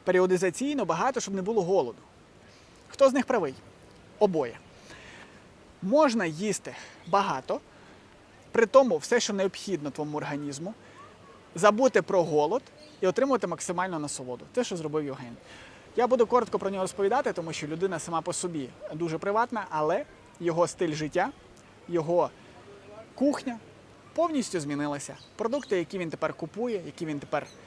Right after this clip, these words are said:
постачає до себе на кухню, це ті продукти, про які багато людей знають, але не можуть їх поєднати. Дехто їсть там щось одне, дехто каже, «О, чесник це там користь, о, а це користь, а це користь». Та? В його ж ситуації, в нього було ожиріння печінки, асцитне, водянка, тобто лімфатичні набряки,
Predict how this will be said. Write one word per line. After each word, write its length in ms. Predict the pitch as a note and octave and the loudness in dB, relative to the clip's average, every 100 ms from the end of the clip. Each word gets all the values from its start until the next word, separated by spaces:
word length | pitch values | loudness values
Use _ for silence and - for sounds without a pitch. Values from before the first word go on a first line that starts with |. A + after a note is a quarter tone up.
| - - | -20 -12
постачає 520 | E3+ - D#3+ F3+ D#3+ | -10 -8 -4 -2 -2
до 60 | C#3+ | -4
себе 280 | - C#3+ C3+ | -6 -6 -6
на 100 | C#3+ | -6
кухню, 360 | D4 E4 A3 - - | -8 -8 -10 -14 -16
це 120 | - | -10
ті 100 | G3+ | -8
продукти, 420 | D4 A#3 B3+ - F#3+ | -4 -4 -4 -6 -6
про 140 | F3 | -4
які 260 | E3+ F#3 F#3 | -6 -6 -6
багато 360 | E3 F3+ F3 | -4 -4 -6
людей 260 | D#3 D#3+ F3 | -6 -4 -6
знають, 420 | D#3+ A3 G3 A#2 - - | -6 -8 -8 -12 -16 -6
але 240 | F#3+ C4+ | -2 -2
не 80 | F3+ | -2
можуть 260 | G3 G3+ | -6 -6
їх 100 | G3 | -8
поєднати. 520 | - F#3+ F3+ F3 C#3+ B2+ | -4 -4 -2 -4 -6 -6
Дехто 240 | G#3 - | -6 -6
їсть 240 | A3 G3 - | -8 -8 -8
там 140 | D3+ C#3+ | -10 -10
щось 200 | - G#3 | -10 -6
одне, 400 | E3 C#3 C#3+ C#3 - - - - | -6 -6 -8 -8 -12 -20 -20 -10
дехто 220 | F#3 - | -8 -6
каже, 240 | F3 D#3+ D3+ | -2 -2 -2
«О, 200 | F3+ G#3+ | -2 -2
чесник 400 | - C#3 A#3+ - | -4 -8 -8 -6
це 120 | E3+ | -10
там 280 | - C#3 D3 | -10 -14 -10
користь, 440 | D3+ D3+ C3 - - | -4 -4 -4 -12 -6
о, 120 | G#3 D3+ | -4 -4
а 40 | |
це 200 | C3+ A3 F#3 - | -6 -8 -8 -8
користь, 380 | D#3 D3 B2+ - | -6 -4 -6 -14
а 60 | C#3+ | -10
це 160 | G#3+ | -8
користь». 360 | G3+ E3 C3 - | -6 -6 -8 -6
Та? 120 | F3 - - - - | -8 -10 -20 -20 -4
В 40 | |
його 160 | F#3 B3 | 2 4
ж 100 | - | 2
ситуації, 500 | G3 C4 E4 - E3 | -4 -2 -4 -2 -4
в 20 | |
нього 160 | D#3 D#3+ | -4 -6
було 180 | E3 D3+ | -2 -4
ожиріння 340 | D#3 G3 F#3+ | -4 -6 -6
печінки, 460 | D#3+ - E3 D3 C3+ | -8 -8 -8 -8 -10
асцитне, 480 | - - E3+ D3+ | -10 -8 -6 -6
водянка, 500 | C#3 D#3+ D#3 D3+ C#3+ C#3 | -6 -4 -2 -4 -6 -12
тобто 280 | C#3 - C#3+ | -14 -12 -10
лімфатичні 480 | C#3+ D#3+ F3+ - | -10 -8 -8 -8
набряки, 460 | D3 D3+ C3+ C#3 C#3+ | -6 -6 -6 -10 -12